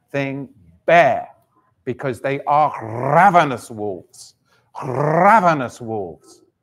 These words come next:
They will strip you to the bone. That is the goal of the public. Our choices then have consequences, how we play the game of commerce.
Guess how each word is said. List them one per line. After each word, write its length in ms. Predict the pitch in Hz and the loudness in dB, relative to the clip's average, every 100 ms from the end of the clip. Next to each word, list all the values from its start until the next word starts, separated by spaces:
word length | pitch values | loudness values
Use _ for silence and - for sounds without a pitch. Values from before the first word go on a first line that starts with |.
| _ _ _ _ - | _ _ _ _ -6
They 180 | 190 | -4
will 220 | 175 139 117 | -4 -6 -10
strip 760 | - - - - 196 220 - | -14 -20 -20 -8 -8 -8 -12
you 280 | 202 202 196 _ | -14 -12 -14 _
to 320 | _ 175 170 147 | _ -6 -6 -6
the 300 | 165 156 131 - | -8 -8 -12 0
bone. 580 | 233 294 277 185 98 - _ _ _ | 2 2 0 -2 -8 -18 _ _ _
That 200 | - 285 | -6 -6
is 220 | 277 294 240 | -6 -12 -8
the 240 | 277 214 240 | -10 -6 2
goal 340 | 294 320 285 | 4 4 0
of 160 | 233 - | -6 -8
the 80 | |
public. 680 | 185 - 151 117 101 - _ _ _ _ _ _ _ _ _ _ _ _ _ _ _ _ _ _ _ _ 1077 _ _ _ 1077 1077 1077 _ _ _ _ _ _ _ _ _ | -10 -4 -4 -4 -10 -12 _ _ _ _ _ _ _ _ _ _ _ _ _ _ _ _ _ _ _ _ _ _ _ _ _ _ _ _ _ _ _ _ _ _ _ _
Our 180 | 139 180 | -6 -6
choices 680 | 180 - 185 180 - 113 113 | -8 -12 -12 -12 -16 -20 -16
then 340 | 107 110 127 - | -14 -14 -16 -20
have 340 | _ - 107 - | _ -20 -20 -18
consequences, 920 | 165 208 - 117 - 95 82 - 92 | -16 -16 -20 -20 -18 -20 -20 -20 -20
how 220 | - 92 | -16 -14
we 160 | 98 117 | -14 -16
play 320 | _ 90 92 | _ -16 -14
the 140 | 104 | -16
game 300 | - 101 104 | -16 -16 -16
of 120 | 135 | -20
commerce. 680 | _ - 214 220 - _ _ | _ -16 -16 -18 -20 _ _